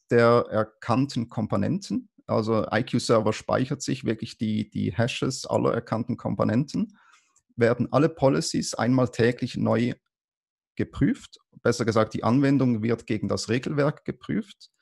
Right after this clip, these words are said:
Das heißt, selbst wenn die Anwendung vor fünf Monaten onboardet wurde,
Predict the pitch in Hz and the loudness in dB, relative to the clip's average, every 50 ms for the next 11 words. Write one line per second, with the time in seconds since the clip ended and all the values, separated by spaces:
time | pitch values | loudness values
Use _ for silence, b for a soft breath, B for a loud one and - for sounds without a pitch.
0 | b b b b b b 117 107 - 123 117 123 127 - - 120 113 110 - - | b b b b b b -4 -2 2 2 2 2 2 -2 -4 -2 -2 -4 -6 -6
1 | - 117 117 113 120 - - 120 127 127 131 127 123 123 120 120 113 - - 117 | -4 -2 0 0 0 0 0 0 0 2 2 2 2 0 0 -2 -2 -2 -2 0
2 | 110 107 113 113 - - 127 117 104 104 117 117 131 135 139 139 135 - - 143 | 2 2 2 0 0 0 0 0 0 0 0 2 2 2 2 0 -2 -4 -4 -4
3 | 139 139 - - 107 - 135 131 127 131 131 135 127 131 123 123 - - - - | -4 -4 -4 -4 -4 -4 -2 0 -2 -2 -2 -4 -6 -6 -4 -4 -4 -4 -6 -6
4 | - | -8